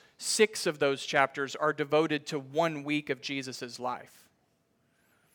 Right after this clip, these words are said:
The same is true in John's Gospel to a lesser extent. John has twenty-one chapters, and three of them in full are devoted to just the events of Jesus' death and resurrection.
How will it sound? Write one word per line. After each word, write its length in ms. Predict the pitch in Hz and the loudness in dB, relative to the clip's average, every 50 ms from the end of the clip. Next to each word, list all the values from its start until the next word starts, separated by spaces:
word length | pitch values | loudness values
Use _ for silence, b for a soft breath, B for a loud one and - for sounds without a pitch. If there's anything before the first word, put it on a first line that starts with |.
| _ _ _ | _ _ _
The 120 | - 151 147 | 0 0 2
same 340 | - - 190 185 190 190 | 4 4 4 4 4 2
is 160 | 175 156 - - | 0 -2 -4 -4
true 380 | - - - 208 196 185 170 | -4 0 2 4 4 4 4
in 100 | 156 143 | 2 0
John's 380 | 139 143 151 156 165 175 165 - | 2 2 4 4 4 2 0 0
Gospel 400 | 160 139 139 131 - - - 147 | 2 2 2 2 -2 -6 -6 -6
to 180 | - - 156 139 | -6 -4 -4 -4
a 40 | 135 | 2
lesser 340 | 139 151 165 160 - 160 | 4 4 4 2 0 -4
extent. 460 | 139 131 - - - - 139 135 135 131 | -4 -6 -6 -8 -6 -4 -4 -4 -6 -4
John 240 | 147 143 143 147 | -2 0 0 0
has 160 | 143 143 131 - | -2 -6 -8 -10
twenty-one 460 | - 151 147 143 143 139 143 139 131 | -12 -10 -10 -8 -6 -6 -6 -6 -4
chapters, 600 | - - 139 131 131 - - 143 139 131 - - b b b b b b | 0 0 0 0 0 -2 -6 -6 -6 -6 -10 -12 b b b b b b
and 180 | - 156 151 135 | -8 -8 -8 -8
three 380 | - - - 196 196 220 220 | -12 -8 -2 2 2 4 6
of 160 | 208 165 139 139 | 6 4 4 2
them 320 | 143 139 135 135 135 135 - _ _ | 0 0 0 -2 -6 -10 -14 _ _
in 180 | - 170 160 151 | -4 -4 -4 -4
full 600 | - - - - 208 196 147 131 131 135 147 b b b b b - | -8 -12 0 2 4 4 4 2 0 -2 -4 b b b b b 0
are 100 | 151 160 | 2 2
devoted 560 | 156 160 151 151 160 160 160 156 151 147 - | 2 0 2 4 4 4 4 2 -2 -4 -4
to 140 | - 165 135 | -8 -8 -8
just 440 | 135 - - 175 185 170 - - | -8 -4 0 0 0 0 -2 -6
the 160 | 156 165 160 151 | -6 -2 0 0
events 600 | 139 135 139 165 165 143 127 - - - - - _ | 0 2 2 2 2 2 0 -4 -6 -6 -8 -4 _
of 160 | 165 147 139 | 0 0 0
Jesus' 580 | 143 - 160 165 160 151 147 - 160 143 131 127 | 0 -2 -2 -2 -2 -4 -4 -4 -4 -6 -6 -6
death 300 | - - 151 147 143 - | 0 2 2 2 2 -2
and 100 | 147 139 | -6 -4
resurrection. 760 | 135 139 131 - 131 135 143 143 - - - - 120 123 | -2 -4 -4 -2 0 2 2 2 0 -4 -8 -10 -10 -14